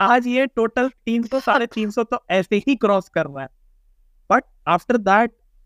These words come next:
the innings played by Shreyas Iyer, of, of course, Virat Kohli, of course, Virat Kohli although एंकरिंग कर रहे थे, मतलब, he was anchoring his innings throughout the innings, जो जितने देर भी उन्होंने खेला, he just anchored his performance। But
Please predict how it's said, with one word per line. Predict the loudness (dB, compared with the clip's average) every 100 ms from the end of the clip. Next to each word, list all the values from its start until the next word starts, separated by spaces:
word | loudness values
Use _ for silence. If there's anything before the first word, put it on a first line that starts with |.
| 0
the |
innings | 2 2 0
played | -2 -4 -4 0
by |
Shreyas | 0 0 -2 -2 0
Iyer, | -2 0 2
of, | 0 -4 _ _ -12
of |
course, | -12 -2 2 2 0 _ _ _
Virat | 0 0 0 _
Kohli, | -4 -2 -2
of |
course, | -2 -4 -8 -6
Virat | 0 0 0
Kohli | -2 0
although | -2 -2 0 0 -2 _ _ _ _ _ _ -2
एंकरिंग | 0 2 0 0
कर | 0
रहे | 0 -2
थे, | -2 -4
मतलब, | -2 -2 -2
he |
was | 0 0 0
anchoring | -2 0 0
his | 0
innings | 0 0 0
throughout | -2 _ -6 -2 2 2 2
the | -2 -2 2 2 -2 _ _ _ _ -4
innings, | -2 -2
जो | 0 0
जितने | 0 -2 0
देर | 0 0
भी |
उन्होंने | 0 -2
खेला, | -2 2 2
he | 2
just | -2 0
anchored | 0 2
his | 0 0
performance। | 0 -4 -4 -4 -4
But | -4